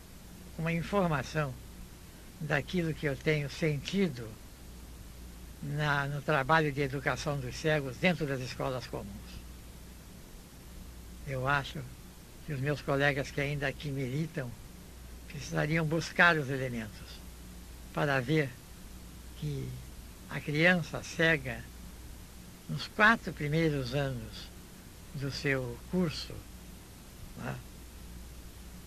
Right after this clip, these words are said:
inicial, mesmo incluindo o jardim da infância, eles não têm a capacidade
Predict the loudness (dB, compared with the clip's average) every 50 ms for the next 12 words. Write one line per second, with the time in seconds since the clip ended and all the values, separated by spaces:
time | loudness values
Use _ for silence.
0 | -10 -6 -2 0 0 0 0 0 2 4 8 8 8 8 6 4 0 -4 -10 -12
1 | -12 -12 -14 -14 -12 -12 -12 -12 -12 -12 -12 -12 -14 -14 -14 -14 -14 -14 -14 -10
2 | -4 0 6 8 8 8 8 6 4 4 2 2 4 4 4 4 4 4 4 4
3 | 2 2 0 -2 -2 -2 -4 -4 -4 0 2 2 2 2 0 -4 -6 -8 -8 -10
4 | -10 -12 -14 -14 -14 -14 -16 -16 -16 -16 -16 -16 -14 -14 -14 -14 -12 -12 -12 -12
5 | -12 -12 -6 -2 2 2 2 4 4 4 4 4 4 2 4 6 6 6 6 4
6 | 2 0 -4 -6 -10 -14 -16 -16 -10 -8 -8 -4 6 6 6 8 8 6 4 4
7 | 4 -2 -2 4 8 8 8 8 8 4 -2 -8